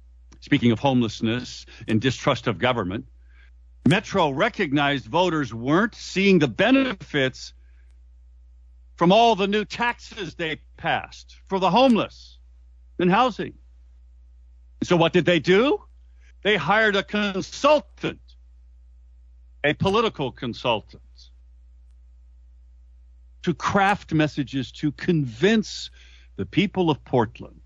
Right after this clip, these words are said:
and Metro that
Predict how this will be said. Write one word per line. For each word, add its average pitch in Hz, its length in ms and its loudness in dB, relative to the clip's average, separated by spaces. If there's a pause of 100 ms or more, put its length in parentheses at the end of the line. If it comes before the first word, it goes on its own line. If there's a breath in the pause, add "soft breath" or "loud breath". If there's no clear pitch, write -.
and 151 180 4
Metro - 460 -2 (2250 loud breath)
that 104 1500 2